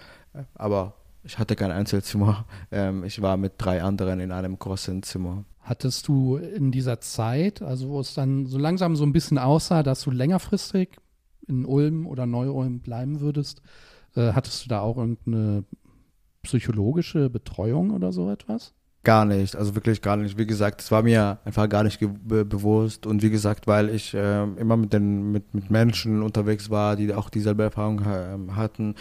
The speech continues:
Speaker 1: es war für mich okay, das ist ganz normal. Und ich,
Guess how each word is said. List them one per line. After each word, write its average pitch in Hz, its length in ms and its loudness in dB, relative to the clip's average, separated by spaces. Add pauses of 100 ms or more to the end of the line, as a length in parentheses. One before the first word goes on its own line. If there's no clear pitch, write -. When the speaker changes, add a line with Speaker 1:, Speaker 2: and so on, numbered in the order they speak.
(200)
Speaker 1:
es - 100 -10
war 98 120 0
für - 100 -6
mich 98 200 -4
okay, 98 360 0
das - 220 -12
ist - 240 -12 (100)
ganz 107 260 -2
normal. 98 480 2
Und 95 160 -4
ich, 101 240 -12